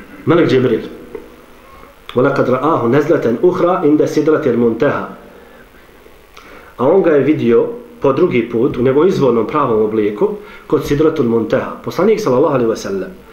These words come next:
kad je došao sa Džibrilom tu, Džibril mu se pokazao u svojoj izbornoj formi.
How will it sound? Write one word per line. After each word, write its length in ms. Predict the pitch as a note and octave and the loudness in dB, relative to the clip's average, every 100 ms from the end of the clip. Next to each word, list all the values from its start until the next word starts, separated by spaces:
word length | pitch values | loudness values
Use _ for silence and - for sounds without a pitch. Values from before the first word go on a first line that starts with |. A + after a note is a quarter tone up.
| - - | -20 -10
kad 140 | - B2 | -2 0
je 0 | |
došao 260 | D#3+ G3 | 2 2
sa 180 | - B2 | 0 0
Džibrilom 360 | A2+ C3+ C#3+ - | 0 2 0 2
tu, 200 | G3 G3 | 0 0
Džibril 280 | B2+ C3+ D3+ | -2 0 2
mu 60 | B2+ | 0
se 180 | - A2+ | -2 -6
pokazao 600 | G#2+ A#2 C3 C3 D#3+ F3 - - | -6 -2 -2 2 0 0 -6 -14
u 60 | |
svojoj 260 | - A#2 G#2+ | -4 0 2
izbornoj 460 | C3+ A#2+ C#3+ C3+ C3 - | 0 0 0 2 0 0
formi. 320 | B2 E2+ - | 0 0 -4